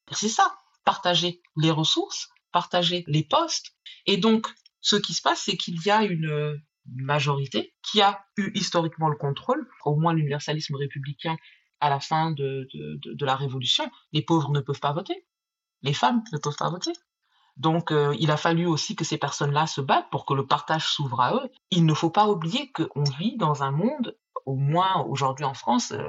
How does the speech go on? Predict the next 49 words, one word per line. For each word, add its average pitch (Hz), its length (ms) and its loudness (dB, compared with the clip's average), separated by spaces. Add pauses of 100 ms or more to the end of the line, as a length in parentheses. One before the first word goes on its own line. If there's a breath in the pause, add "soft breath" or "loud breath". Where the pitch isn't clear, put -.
(280)
le 135 140 0
républicanisme, 147 920 -2
c'est - 240 -2
un 120 100 2
projet. 262 320 -2 (800)
Donc 143 300 0
aujourd'hui, 123 580 -2 (380 soft breath)
il 190 180 4
y 180 60 0
a 175 120 6
des 143 300 -2 (160)
instances, 143 400 0
comme 208 220 2
on 190 100 -2
a 170 80 2
pu 180 160 -2
avoir 170 320 2
les 143 120 -2
femmes 170 340 2
avant 135 180 0
mille 139 140 -2
neuf 135 120 -6
cent 127 160 -6
quarante-quatre, 262 560 -6
qui 208 120 0
se 180 100 -2
disent, 240 400 -2
le 208 460 -4
con-, 262 260 -2
le, 226 280 0
le, 220 220 -2
le 233 160 0
partage 240 440 0
n'est 220 180 2 (100)
pas 320 200 6
vraiment 247 300 4
équitable, - 480 -2
il 208 100 -4
y 208 80 -2
a 208 60 -2
des 202 100 -8
petites 233 280 -10
failles. 247 300 -2 (420 loud breath)
Et 220 80 4
ce 220 120 0
qui 208 100 -8
se 175 100 -6
passe 202 220 2
aujourd'hui, 185 460 0